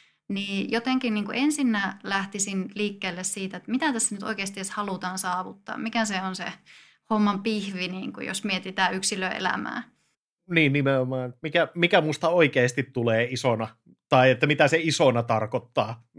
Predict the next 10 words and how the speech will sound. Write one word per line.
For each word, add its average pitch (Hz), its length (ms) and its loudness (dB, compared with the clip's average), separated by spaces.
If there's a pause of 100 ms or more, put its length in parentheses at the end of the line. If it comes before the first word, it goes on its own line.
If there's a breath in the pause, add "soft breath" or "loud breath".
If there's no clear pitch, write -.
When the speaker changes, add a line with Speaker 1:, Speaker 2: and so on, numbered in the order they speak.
Speaker 2:
<laughs> - 240 -6
mihin 156 360 0
se, 120 320 0
mihin 143 220 0
se 123 80 0
johtaa. 107 600 -4 (480)
Tota, 151 500 4 (300)
siis 156 200 -2
toihan 156 580 4 (840)
tavallaan, 143 320 2